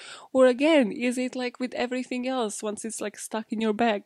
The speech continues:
that you are just paranoid at all times? Somebody answer me that, yeah? I really <laughs> need that question answered, just, just in case, just as a precaution. Because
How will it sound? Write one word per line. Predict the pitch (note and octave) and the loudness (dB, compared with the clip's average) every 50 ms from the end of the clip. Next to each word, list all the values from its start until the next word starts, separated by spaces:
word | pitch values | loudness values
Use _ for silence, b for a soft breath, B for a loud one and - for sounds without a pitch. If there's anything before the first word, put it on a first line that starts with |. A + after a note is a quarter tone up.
| - | -6
that | F#3+ G3 G3+ - - | -6 -6 -6 -6 -2
you | G#3+ G#3 | 0 0
are | G3+ | 0
just | G3 G3+ A3 G#3+ - - - | 0 -2 -6 -6 -6 -12 -4
paranoid | - G#3 G#3+ G#3+ G#3+ G3+ G3+ G3 F#3+ F3 F3+ | 0 0 2 2 0 0 2 2 2 2 0
at | F3+ - G3+ | -2 -4 -6
all | F#3+ F#3+ F#3 | -8 -8 -8
times? | - - - F#3 F3+ - - - - - - - - _ _ B B B B B B B B B B B B B B | -6 -4 -2 -2 -2 -4 -6 -12 -12 -10 -10 -10 -10 _ _ B B B B B B B B B B B B B B
Somebody | - - B3 A#3 A3+ G#3+ | -10 -8 -4 -2 0 0
answer | G3 F#3+ F#3+ F#3+ - - | 2 2 0 0 -4 -6
me | E3 D#3+ | -8 -6
that, | D#3 D#3+ E3+ - | -6 -6 -6 -6
yeah? | F#3+ G3 G3 G#3+ A#3+ - _ - | -4 -6 -6 -6 -8 -12 _ -12
I | G#3+ | -12
really | G3 F#3 F#3+ F#3 - - | -10 -10 -10 -12 -12 -16
<laughs> | - - | -8 -6
need | A3+ G3 F#3+ | -6 -6 -4
that | - - D#4+ - - | -6 -6 -8 -6 -6
question | - A#3+ B3 - - - G#3+ G3 | -6 -6 -6 -8 -6 -6 -6 -6
answered, | G#3+ A#3+ A#3+ A#3 - - - F#3 F#3 | -6 -8 -10 -12 -12 -10 -12 -12 -8
just, | - G#3+ A3+ - - _ _ _ _ - - | -8 -8 -8 -8 -12 _ _ _ _ -14 -10
just | - D4 - - | -10 -10 -8 -8
in | F3+ F3 | -8 -10
case, | E3+ - E3+ E3+ F3 F3 - - | -8 -10 -10 -10 -10 -12 -14 -10
just | - G#3 A3 - - | -10 -10 -10 -8 -10
as | F3+ E3+ | -10 -10
a | E3+ | -10
precaution. | - - E3 - _ E3+ E3 E3+ E3 - - - F3+ F3 F3+ F3 - _ _ B B B B B B B B B B B B B B B B B B _ | -10 -12 -14 -12 _ -8 -8 -8 -8 -10 -12 -10 -10 -10 -10 -10 -12 _ _ B B B B B B B B B B B B B B B B B B _
Because | A#3+ G#3+ - - F#4 G#4 F#4 D4 A#3+ - | 0 0 0 0 2 2 2 2 0 -6